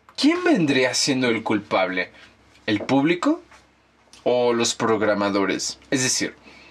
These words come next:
¿el público que pide más de lo mismo o los programadores que ofrecen más de lo mismo, ¿saben? El espectador o el público permanece sumido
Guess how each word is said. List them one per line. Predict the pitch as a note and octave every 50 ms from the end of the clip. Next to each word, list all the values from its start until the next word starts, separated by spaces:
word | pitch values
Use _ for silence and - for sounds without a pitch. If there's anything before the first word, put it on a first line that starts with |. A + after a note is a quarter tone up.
| - - - - _ _ - -
¿el | - A2+ -
público | - - G3 A3+ C4 C#4 - - G3+ G3 E3
que | - - - -
pide | - - - - D#3+ F3 F#3 D3 C3+ A2 G2+ -
más | - A2 A#2 C3+ D#3 F#3 G#3 G#3 - - C#3
de | C3 C#3+ C#3+
lo | C#3 C3
mismo | C3 C3+ D3 E3+ G3 G3 - - A3 A#3+ C4 C4 - - - - - - - - - - - - - - - - - - -
o | - D3 D#3 E3+ F3
los | E3+ E3+ E3 D#3 -
programadores | - C#3 B2+ B2 A2+ A#2+ B2 B2 B2 B2+ B2+ B2+ C3 C#3+ D3 D#3 D#3+ D#3 D3+ - -
que | - B2+ A#2+ G2+ - -
ofrecen | - A#2+ - - - - - D#3+ E3 E3+ E3 - D#3 C#3+ C3 B2 A#2 - -
más | A2 A2+ B2 C3+ D3+ D#3+ D#3 C3+ - - -
de | A2 G2+ G2
lo | F#2+ F#2
mismo, | F#2 F#2 F#2+ G2 F#2 - - F#2 F2+ G2
¿saben? | - - G2+ A2 A#2+ C3+ C#3+ C#3 - - - - - - - - - - - -
El | - A#2+
espectador | B2 A#2 - - C3+ A#2 - - A#2 A2+ B2 C3+ D3 D3+ D#3 D#3+ E3 D3+ D#3 - -
o | - A#2+ A2+ A2
el | A2 A2
público | - - C#3+ C#3+ D3 C3 - - B2+ A#2
permanece | - A#2+ G2+ G#2 G#2+ G2+ G#2 A#2 B2 - - B2
sumido | - - - G#2+ G#2 G#2+ A#2+ C#3+ C#3+ C3+ A#2 G#2+